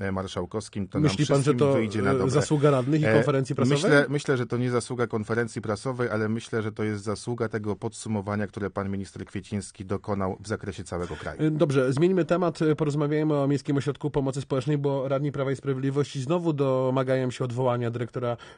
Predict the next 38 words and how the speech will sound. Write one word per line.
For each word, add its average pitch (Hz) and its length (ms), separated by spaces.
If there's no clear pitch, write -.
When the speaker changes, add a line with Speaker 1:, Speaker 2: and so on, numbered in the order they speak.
Speaker 2:
e, 123 120
Piotra 131 300
Rydzewskiego. 120 640
E, 131 40
nie 143 220
lepiej 147 280
poczekać - 480
na 135 100
rozstrzygnięcie 127 520
ostateczne 131 680
sądu? 127 300
Wiadomo, 208 280
że 160 80
rozprawa 151 380
sądowa 147 340
pomiędzy 143 360
miastem 147 400
a 135 100
województwem 143 560
się - 120
toczy. 147 440
W - 60
pierwszej 147 280
instancji 139 560
wyrok 131 240
był 135 120
korzystny 131 400
dla 127 120
miasta, 127 380
czyli 123 160
że 123 100
Piotr 127 280
Rydzewski 120 340
może 151 220
pozostać 175 320
na 175 60
swoim 170 220
stanowisku. 170 560